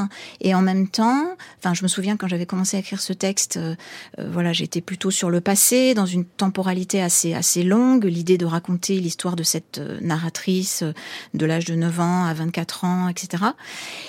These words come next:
Et puis, il manquait un, quelque chose, il manquait un contrepoint, une, euh, une ligne mélodique en fait qui, qui n'était pas, qui n'était pas là. Et tout d'un coup, il y a eu cette, euh, cette joie, en fait, l'émotion de la joie qui est venue,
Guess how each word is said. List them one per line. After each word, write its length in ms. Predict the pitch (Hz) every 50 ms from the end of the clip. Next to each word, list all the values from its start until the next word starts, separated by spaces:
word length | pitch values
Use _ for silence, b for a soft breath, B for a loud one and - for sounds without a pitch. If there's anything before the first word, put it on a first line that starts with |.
| B B B
Et 140 | - 202 202
puis, 560 | - - - 226 226 240 240 240 240 220 -
il 120 | - 196 196
manquait 500 | 196 202 226 254 254 - - - 285 277
un, 120 | 262 233 233
quelque 300 | - 233 220 - 220 196
chose, 180 | 185 175 185
il 100 | 190 185
manquait 400 | 190 196 214 208 - - 254 254
un 140 | 233 220 208
contrepoint, 840 | - - 214 208 - - 208 202 - - - 214 208 214 220 233
une, 240 | 226 220 202 190 190
euh, 460 | 185 180 180 180 180 180 175 175 180 180 175 - - _ - - - 226 -
une 160 | 190 190 190
ligne 420 | 196 196 202 220 247 269 262 240 214
mélodique 560 | 208 220 226 226 220 202 202 220 233 226 -
en 60 | 185
fait 300 | - - 202 196 - -
qui, 340 | - - 175 175 160 165 B B B B B B B B B
qui 100 | - 196
n'était 280 | 196 185 180 - 196 196
pas, 420 | - 208 196 190 185 180 180 180
qui 160 | 180 - -
n'était 220 | 190 180 180 202 202
pas 140 | - 185 175
là. 200 | 175 196 269 - B B B B B B
Et 120 | - 190 180
tout 200 | - - - 294
d'un 140 | 240 233 226
coup, 240 | - - 233 247
il 60 | 262 226
y 80 | 214
a 100 | 196 196
eu 160 | 196 208 226
cette, 340 | 233 - - 196 175 - -
euh, 800 | 185 180 180 175 175 175 175 175 180 180 180 180 175 - - -
cette 460 | - - - 196 185 - - 185 180
joie, 460 | 180 180 175 185 185 190 214 226 226 233
en 60 | 208
fait, 200 | - 214 202 208
l'émotion 380 | 214 226 233 226 - - 269
de 60 | 247 214
la 120 | 190 190
joie 380 | 190 185 185 202 220 214 226 233
qui 140 | - - 208
est 40 | 190
venue, 500 | 185 185 196 202 202 202 220 - -